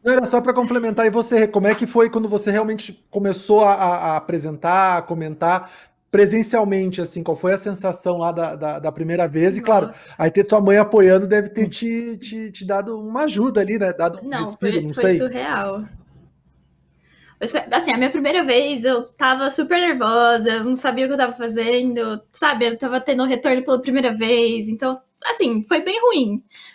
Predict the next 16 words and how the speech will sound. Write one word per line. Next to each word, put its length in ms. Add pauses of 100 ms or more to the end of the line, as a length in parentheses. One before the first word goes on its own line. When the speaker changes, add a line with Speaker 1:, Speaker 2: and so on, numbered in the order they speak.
(180)
Speaker 2:
Mas 360
foi 200
uma 180
sensação 460
muito 240
boa. 200
Eu 80
acho 260
que 160
realmente 1000
eu 440 (540)
nasci 260
pra 200
isso, 240
sabe? 380
Tipo, 220